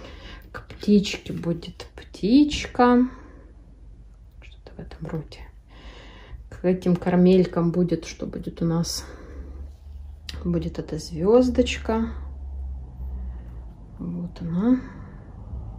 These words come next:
Не знаю, если вы видите, я так показываю.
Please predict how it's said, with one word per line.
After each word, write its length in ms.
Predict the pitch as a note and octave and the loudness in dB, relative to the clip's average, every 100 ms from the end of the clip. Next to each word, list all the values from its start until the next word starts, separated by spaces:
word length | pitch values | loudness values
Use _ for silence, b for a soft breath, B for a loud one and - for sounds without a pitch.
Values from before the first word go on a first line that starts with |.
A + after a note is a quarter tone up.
| B - - B B B B - | B -14 -14 B B B B -8
Не 80 | D#3+ | -2
знаю, 180 | F3 E3 | 0 -2
если 160 | - | -2
вы 140 | D#3+ D3+ | -4 -2
видите, 420 | F3 A3+ F#3 F3+ | 0 -2 -4 -6
я 40 | |
так 200 | F3 E3 | -6 -8
показываю. 640 | F3+ - G#3+ G3+ F3 F3 | -8 -4 -4 -2 -2 -2